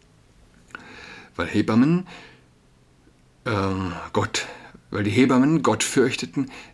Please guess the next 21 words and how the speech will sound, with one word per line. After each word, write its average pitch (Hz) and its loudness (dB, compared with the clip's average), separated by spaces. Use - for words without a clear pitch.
gab 90 -8
er - -4
ihnen - -6
Nachkommen. 92 -2
Daher 73 -4
gab - -6
der - -4
Pharao 101 -2
seinem 78 -4
ganzen 98 -2
Volk 78 -4
den 76 -8
Befehl: 80 -8
„Alle 117 2
Knaben, 95 -2
die 65 -2
den 92 -4
Hebräern 92 -4
geboren 85 -8
werden, - -10
werft - -8